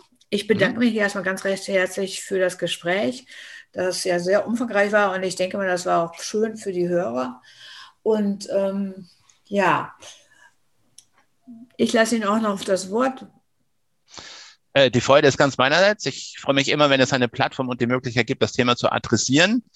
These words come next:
Speaker 2: weil das Datenschutz wird nicht mehr weggehen. Ähm, wir haben zwar dieses Jahr, beziehungsweise durch die Corona-Verschiebung natürlich jetzt, äh, also eigentlich hätte es schon letztes Jahr sein sollen, eine Evaluierung geben sollen. Ähm, die wird voraussichtlich dieses Jahr kommen, aber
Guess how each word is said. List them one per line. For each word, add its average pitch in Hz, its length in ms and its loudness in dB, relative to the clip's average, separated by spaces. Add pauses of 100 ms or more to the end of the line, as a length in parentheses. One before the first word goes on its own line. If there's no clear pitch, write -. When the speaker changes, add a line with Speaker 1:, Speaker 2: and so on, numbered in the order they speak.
(360)
Speaker 2:
weil 127 360 2
das - 320 0 (300)
Datenschutz 135 560 0
wird 139 200 2
nicht - 180 -4
mehr 120 140 4
weggehen. 95 420 0 (160)
Ähm, 113 320 0
wir 113 100 4
haben 139 120 0
zwar 131 180 4 (220)
dieses 147 340 -2
Jahr, 135 240 2
beziehungsweise 117 600 0
durch - 420 -8
die - 100 -6
Corona-Verschiebung 123 720 0
natürlich 113 380 -2
jetzt, - 400 -2
äh, 104 320 4
also 113 140 2
eigentlich 117 200 2
hätte 104 120 0
es 101 80 -4
schon 104 100 -2
letztes 127 240 -2
Jahr 120 140 2
sein 117 180 2
sollen, 113 180 4
eine 104 220 2
Evaluierung 113 560 4
geben 139 220 0
sollen. 139 260 4 (720)
Ähm, 113 300 2
die 113 80 2
wird 127 140 0
voraussichtlich 117 520 2
dieses 151 280 2
Jahr 139 160 2
kommen, 131 340 2
aber 107 400 6